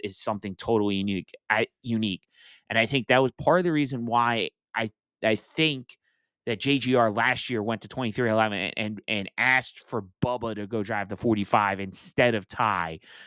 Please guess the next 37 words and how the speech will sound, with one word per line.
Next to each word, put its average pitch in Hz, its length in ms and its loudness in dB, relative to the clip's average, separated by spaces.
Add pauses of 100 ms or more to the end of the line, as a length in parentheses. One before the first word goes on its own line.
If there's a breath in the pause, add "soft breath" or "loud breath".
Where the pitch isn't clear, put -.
(100)
so - 200 -2
that 117 180 4
Ty 135 400 2
didn't 117 300 -2
have 110 300 -2
to 113 140 -4 (140)
double 110 260 2
down 110 280 0
on 98 100 -2
the 95 80 -4
playoff 95 400 0 (520)
race, 110 460 0 (160)
uh, 101 440 0
races 107 680 0
and, 98 280 -6
and 98 140 0
worry 110 200 4
about 101 220 0
the 107 80 -2
Owners' 104 200 -2
Championship 98 460 -4
and, 98 380 0
and 95 400 -2 (100)
his 104 220 -4
Xfinity 95 440 -2
Drivers' 82 300 -4
Championship. - 580 -12 (1000 soft breath)
Um, 90 560 0 (260)
so, 139 120 0
yeah, 147 180 4
I 110 40 2
just 120 220 -4
think 135 200 -2
that, 123 220 2
you 131 140 0
know, 117 120 4
w-, 113 260 -4